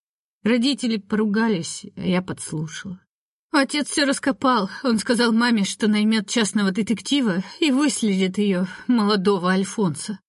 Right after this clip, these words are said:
Это его слова. Он кричал: "Не сомневаюсь, ты завела себе какого-нибудь двадцатилетнего блондина".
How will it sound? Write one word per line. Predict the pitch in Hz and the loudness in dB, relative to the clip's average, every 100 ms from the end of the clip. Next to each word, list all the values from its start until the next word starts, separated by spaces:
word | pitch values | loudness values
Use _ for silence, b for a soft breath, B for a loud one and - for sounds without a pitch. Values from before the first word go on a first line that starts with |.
| _ _ | _ _
Это | 294 - 269 | -4 0 2
его | 254 233 208 | 2 2 -2
слова. | - 170 170 160 - _ _ - | -2 -4 -2 -4 -8 _ _ -2
Он | 208 196 | 0 2
кричал: | 208 - 208 185 - _ - | 0 0 -2 -2 -6 _ -2
"Не | 175 | -2
сомневаюсь, | 151 160 156 147 143 175 339 330 262 185 175 - - | -2 -2 0 0 0 0 2 2 2 0 -2 -6 -8
ты | - 202 | 0 0
завела | 196 175 170 170 330 381 | 2 0 0 2 2 2
себе | - 214 196 196 | 0 0 0 0
какого-нибудь | 208 - 208 190 180 160 160 | -2 0 0 2 0 -2 -4
двадцатилетнего | 160 156 156 156 - 147 160 330 392 - 240 220 208 | -2 -4 -4 -6 -4 -2 0 2 0 2 2 2 2
блондина". | 196 202 185 170 170 175 151 139 135 | 2 2 2 0 -2 0 0 -4 -4